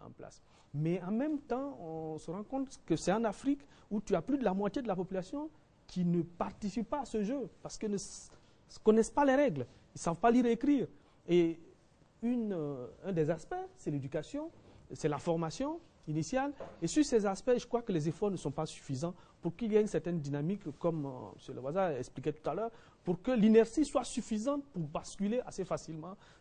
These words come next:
vers un développement auto-animé qui permette de progresser. Et je crois que, euh, sur ces aspects, l'analyse du post deux mille quinze permet de prendre en charge un certain nombre de préoccupations,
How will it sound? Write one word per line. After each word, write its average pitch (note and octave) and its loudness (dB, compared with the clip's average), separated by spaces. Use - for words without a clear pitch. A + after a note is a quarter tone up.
vers F3 0
un G#3+ 2
développement E3 -2
auto-animé G#3 6
qui F3+ -4
permette F3 0
de D3 -2
progresser. B2+ -6
Et C#3 -4
je - -6
crois A3+ 4
que, A3 2
euh, D3 2
sur G3+ -4
ces D3+ 0
aspects, A#3 0
l'analyse D#3+ 0
du C#3+ -6
post F3 -2
deux E3+ -2
mille F3+ 0
quinze C4 -4
permet F#3 -2
de F#3 -4
prendre A3+ -2
en F#3+ -4
charge G#3 -6
un F#3+ -6
certain F#3 -6
nombre G3 -4
de D3+ 2
préoccupations, D#3+ -2